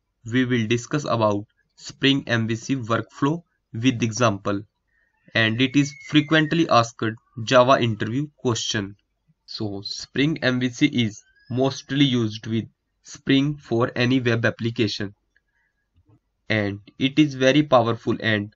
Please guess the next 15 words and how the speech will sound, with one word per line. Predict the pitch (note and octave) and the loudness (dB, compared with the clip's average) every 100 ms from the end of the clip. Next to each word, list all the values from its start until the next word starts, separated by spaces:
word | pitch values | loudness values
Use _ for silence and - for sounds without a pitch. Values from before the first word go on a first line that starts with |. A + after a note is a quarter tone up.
| _ - | _ -8
nice | A#2 B2 C3+ D3 - | 2 4 4 2 -4
layered | A#2+ A#2+ C3+ | 0 2 2
architecture | - A2+ G#2+ B2+ C3 B2+ D#3 | 2 0 0 -2 -2 -2 -6
for | D3+ - A2+ A2+ - _ _ _ _ | -8 -6 -6 -6 -10 _ _ _ _
flow | - C3 C#3 | -2 2 2
and | - A2 C3 - | 4 0 0 -6
configuration. | - A#2+ G#2 B2 A2+ G2+ G#2+ G2+ G#2+ _ _ _ _ _ _ _ - | -4 -2 -2 -2 0 -2 -4 -8 -12 _ _ _ _ _ _ _ -2
And | G#2 G2 G#2 | -2 -2 -6
it | - B2 | -6 0
is | C3+ | 0
very | B2 C#3+ D3+ | 2 2 4
flexible | D3+ C3 A#2 - C3 C3+ B2+ | 2 0 -2 -2 0 0 0
to | A2 | -2
integrate | A#2+ A#2+ C3 B2+ C3+ B2 | -2 0 -2 0 -2 -2
with | A2 | -4